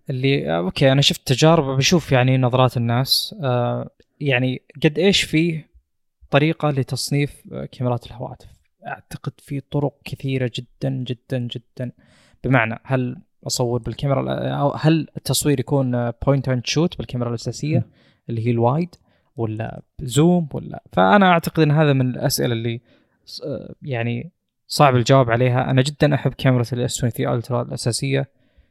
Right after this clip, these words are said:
Speaker 1: آه، جدًا أتمنى أن تناغم ال-، ال-،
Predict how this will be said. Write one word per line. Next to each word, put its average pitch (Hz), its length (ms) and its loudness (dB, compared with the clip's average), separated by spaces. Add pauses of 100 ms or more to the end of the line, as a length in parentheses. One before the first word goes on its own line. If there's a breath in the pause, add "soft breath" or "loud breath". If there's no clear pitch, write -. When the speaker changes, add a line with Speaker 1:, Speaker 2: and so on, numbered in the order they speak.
(180)
Speaker 1:
آه، 120 160 0
جدًا 151 340 2
أتمنى 160 360 2
أن 131 380 2 (440)
تناغم 127 420 4
ال-، 113 200 -4
ال-، - 500 -8